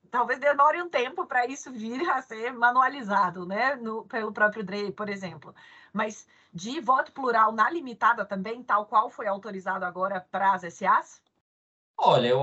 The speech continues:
Speaker 2: eu acho que esse argumento é absolutamente válido, principalmente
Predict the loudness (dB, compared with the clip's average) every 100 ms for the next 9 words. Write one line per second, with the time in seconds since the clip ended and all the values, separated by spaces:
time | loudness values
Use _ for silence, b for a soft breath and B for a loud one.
0 | 4 4 4 6 4 0 _ -6 -4 -2
1 | -4 -2 -4 -4 -4 -2 -2 -2 2 2
2 | 0 -10 -2 -2 -2 -2 4 6 4 -2
3 | -10 -14 _ _ _ _ 2 2 2 -6
4 | 2 4 4 2 0 -2 -6 -12